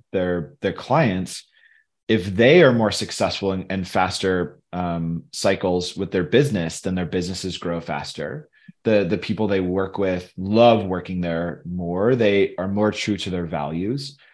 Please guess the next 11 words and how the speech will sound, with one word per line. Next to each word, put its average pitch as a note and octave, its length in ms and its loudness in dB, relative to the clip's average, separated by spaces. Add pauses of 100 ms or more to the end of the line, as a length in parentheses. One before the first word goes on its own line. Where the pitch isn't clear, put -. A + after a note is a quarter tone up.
(400)
Then A2+ 160 2
suddenly B2+ 300 4
the G#2+ 100 4
ripple G#2+ 240 2
effect F#2+ 300 -4
is, E2+ 300 -4
is E2 260 -6
really F2 180 -4
massive. D#2 540 -6
And D#2 120 -10
so F2+ 440 -2